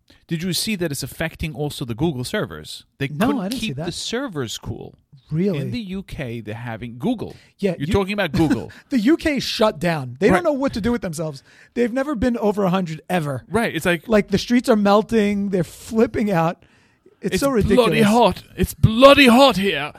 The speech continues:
Speaker 1: and we're not sure what to do." <laughs>
Speaker 2: They got caught so off guard. It's like when it snows in Israel. You know how, like, when it snows and they get, like, a quarter of an inch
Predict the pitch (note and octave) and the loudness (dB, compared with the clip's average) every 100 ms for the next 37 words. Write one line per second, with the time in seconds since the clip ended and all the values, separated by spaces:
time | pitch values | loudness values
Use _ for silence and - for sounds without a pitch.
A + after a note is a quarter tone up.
0 | _ - G3 C4 D4+ D4 G#3+ A#3+ A3+ G#3 | _ -2 2 4 8 8 8 4 4 2
1 | - C4+ B3+ D#4+ F3 A#2+ - D#3 - _ | -2 -6 6 6 6 -4 -14 -20 -20 _
2 | _ _ - _ - _ _ _ _ _ | _ _ -20 _ -20 _ _ _ _ _
3 | _ - G3+ F#3 - G3+ F#3+ - - - | _ 0 2 2 0 -2 -4 -8 -12 -2
4 | F3 G3 - E3+ - - D3 F3+ G3 F#3 | -2 -2 -4 -6 -6 -10 -8 -10 -12 -8
5 | G#3 G#3 C4 - C#4+ C#4+ C4 C4+ F3 C#3 | -6 -4 -4 -4 -2 -2 -2 -4 -4 -10
6 | C3+ F3 A3 B3+ B3+ A3+ - A3+ B3 - | -8 -2 0 0 -4 -8 -2 -2 -2 -10
7 | _ - G#3 A3+ G#3+ G3 G3+ - C#4 C#4 | _ -4 -2 0 -2 -2 -4 4 6 6
8 | C4 A#3+ D4 - - | 6 2 0 -4 -10